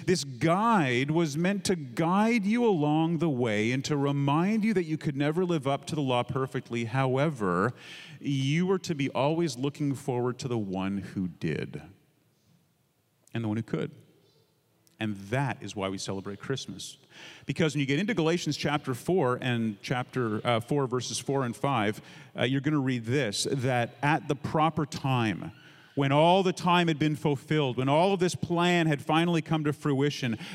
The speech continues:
God sent forth his Son. You see, he didn't create Jesus.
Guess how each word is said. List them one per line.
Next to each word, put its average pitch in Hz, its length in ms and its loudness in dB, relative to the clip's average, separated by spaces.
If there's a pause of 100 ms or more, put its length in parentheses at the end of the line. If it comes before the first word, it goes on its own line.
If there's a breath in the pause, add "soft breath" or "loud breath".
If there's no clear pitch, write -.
(140 loud breath)
God 175 420 4
sent 170 480 2
forth 160 600 0
his 143 520 -2
Son. 120 760 0 (720 soft breath)
You 160 80 -2
see, 208 120 0
he 196 60 4
didn't 247 200 0
create 175 520 0
Jesus. 98 760 -4